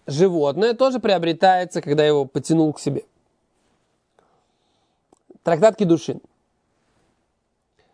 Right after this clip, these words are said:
Что у нас сейчас? Он не хочет продать ему корову,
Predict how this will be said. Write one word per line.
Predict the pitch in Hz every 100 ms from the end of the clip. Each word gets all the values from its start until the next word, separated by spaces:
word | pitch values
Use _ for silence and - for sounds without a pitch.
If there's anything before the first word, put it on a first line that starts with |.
| _ _ _ _ _ _ _ _ _ _ _ _ _ _ _ _ _ _
Что | - - _ 202 240 254 240 - _
у | 175 170
нас | 180 180
сейчас? | - 165 - 127 - -
Он | 220 233
не | 233
хочет | - 254 240 220 151
продать | 160 156 165 147
ему | 143 117 - - _ _ _ _ _
корову, | 160 147 117 107 156